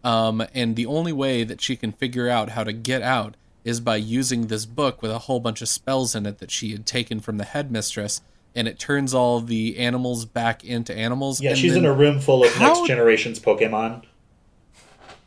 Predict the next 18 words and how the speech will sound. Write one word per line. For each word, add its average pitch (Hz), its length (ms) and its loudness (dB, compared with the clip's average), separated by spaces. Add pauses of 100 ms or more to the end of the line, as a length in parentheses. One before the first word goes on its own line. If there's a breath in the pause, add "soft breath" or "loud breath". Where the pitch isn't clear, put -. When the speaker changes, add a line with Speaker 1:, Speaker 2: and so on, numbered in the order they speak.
(240)
Speaker 1:
Wait, 147 480 0 (160)
my 160 380 2
big, 208 420 0
my 170 200 -2
biggest 220 360 0
concern 107 540 0
about 110 320 0
this 120 180 -4
moment, 127 300 -2
though, 139 320 -2
is, 127 180 -4
like, 117 300 0
how 202 240 -4
do 202 80 -2
they 139 180 -2
destroy 117 400 -4
that 104 260 -6
door? 95 300 -12